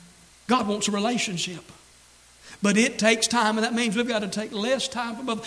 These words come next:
That means you might have to work less. You might have to spend less time on social media. You might have to sometimes pull away a little bit from your family.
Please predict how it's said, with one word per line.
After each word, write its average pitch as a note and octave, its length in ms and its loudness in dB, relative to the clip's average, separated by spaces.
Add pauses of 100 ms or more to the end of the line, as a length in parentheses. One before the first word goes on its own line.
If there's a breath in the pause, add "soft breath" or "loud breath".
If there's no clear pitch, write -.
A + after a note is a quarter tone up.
(120)
That C#4 120 4
means B3+ 160 4
you A3+ 60 2
might B3+ 160 4
have B3 180 2
to D4 60 -8
work C4 280 0
less. F#3+ 480 -2 (560 loud breath)
You B3+ 80 2
might D4+ 140 8
have C#4+ 160 8
to - 80 4
spend C4+ 260 6
less C#4+ 240 8
time C4+ 300 2
on B3+ 140 -2
social C4+ 380 2
media. A#3+ 420 -4 (1200 loud breath)
You B3 80 0
might C4+ 180 8
have B3+ 260 4
to A#3 80 -2
sometimes A#3 880 2 (120)
pull C4 200 2
away B3+ 180 6
a B3 40 8
little C#4+ 220 6
bit B3 160 4
from C4 240 -2
your B3+ 100 -4
family. C4 480 -4